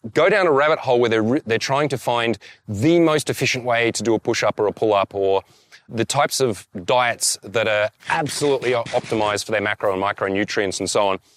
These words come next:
in order to, to, like, just get a, a one percent or a five percent or a ten percent edge on their competition or on themselves from their previous endeavors, which is good, right? Like, it's, it's,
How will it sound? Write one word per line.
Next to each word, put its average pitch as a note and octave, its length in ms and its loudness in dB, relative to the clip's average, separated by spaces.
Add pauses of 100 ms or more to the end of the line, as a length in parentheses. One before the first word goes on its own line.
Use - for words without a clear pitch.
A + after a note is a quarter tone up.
(120)
in D3 140 2
order D3+ 220 4
to, B2 260 2
to, B2 160 0
like, A2+ 220 2
just B2+ 260 -2
get C3 260 0
a, G#2 360 2
a A#2 40 0
one C#3 240 2
percent B2 300 0
or G#2 60 2
a F#2+ 40 0
five B2+ 280 0
percent A2+ 240 -2
or G#2 60 0
a G2 40 -2
ten B2+ 260 -2
percent A2 360 -2
edge G#2+ 460 0 (400)
on G2+ 520 0 (100)
their G#2 120 0
competition B2+ 760 0
or G#2 260 2
on F#2+ 440 0
themselves G#2+ 600 2 (180)
from G2+ 160 -4
their G2+ 100 0
previous F#2+ 560 0
endeavors, G#2+ 500 0 (640)
which F#3+ 220 2
is D3+ 100 2
good, A2+ 280 -2 (340)
right? G#2 180 -2
Like, G#2 180 0
it's, A2 120 -2
it's, A2 180 -2